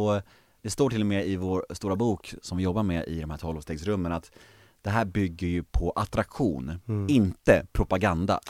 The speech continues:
Speaker 2: Exakt.
Speaker 1: Vi kan inte banka in lösningen i människors huvuden. Om de vill ha det vi har och ser på oss att vi har funnit någonting, då är de välkomna.
Speaker 2: Mm.
Speaker 1: Det är bara att höra av sig till dig och mig på Instagram och, och alltså, vi finns ju där, liksom, så här.
Speaker 2: Absolut.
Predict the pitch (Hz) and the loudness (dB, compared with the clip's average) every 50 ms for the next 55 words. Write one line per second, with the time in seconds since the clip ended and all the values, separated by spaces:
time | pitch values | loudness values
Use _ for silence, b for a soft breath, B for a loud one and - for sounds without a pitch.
0 | - - 95 - - - 85 - - - 120 117 - 151 156 143 113 95 85 - | -8 -6 -6 -6 -4 -8 -8 -8 -4 -2 -2 2 2 2 2 2 0 -2 2 4
1 | 139 139 131 98 80 80 - _ - 131 104 87 85 95 98 85 78 - - - | 4 4 4 2 0 -4 -2 _ 2 4 4 4 4 4 4 4 2 0 -2 -2
2 | 98 87 82 87 92 85 78 76 - 82 - - 87 87 92 101 85 73 67 64 | 0 0 2 2 2 0 0 -2 -6 -8 -4 -2 -2 0 2 2 2 2 0 -4
3 | b b b b b b b b b 120 110 113 127 127 139 143 139 120 117 135 | b b b b b b b b b 2 6 8 8 8 8 6 6 4 6 8
4 | 170 196 180 127 101 90 104 127 127 110 92 85 78 80 85 95 - - - 156 | 10 10 10 10 8 6 4 4 2 2 2 2 2 2 0 -2 -2 -2 0 2
5 | 170 160 127 107 98 92 - - _ - 110 131 131 - - 104 - - 113 123 | 6 8 8 8 6 4 0 -6 _ -2 0 0 0 0 -2 -6 -4 -2 0 0
6 | 117 101 90 - 104 113 123 117 117 95 82 82 78 78 82 - - - - _ | 2 0 0 2 0 0 2 2 0 -2 0 -2 -4 -4 -4 -6 -10 -20 -20 _
7 | _ _ _ _ _ - 95 127 170 196 190 139 90 - - 170 208 - - - | _ _ _ _ _ -2 0 0 2 4 4 4 2 2 0 -2 0 -2 -2 -6
8 | _ _ - 107 107 107 104 113 180 92 113 147 180 190 151 143 135 139 135 120 | _ _ -4 -2 -2 -2 -2 -4 -4 -2 -2 2 6 8 8 10 10 8 10 8
9 | 123 147 165 147 135 113 107 113 120 120 113 107 107 113 117 110 - 104 107 107 | 8 8 8 4 0 2 4 4 6 6 4 4 4 4 2 2 2 2 4 2
10 | 104 98 - 101 95 98 95 95 95 92 92 90 87 87 87 - - 98 95 - | 2 0 -2 0 2 2 2 2 2 0 0 0 0 0 0 0 0 -2 -2 -2
11 | 101 95 117 127 - 147 175 165 123 - 85 - 64 55 52 - 85 76 - - | -2 -2 -2 0 0 0 0 0 0 0 0 -2 -2 -2 -4 -8 -8 -8 -4 -4
12 | 107 - - - 98 95 92 | -4 -4 -4 -4 -4 -4 -4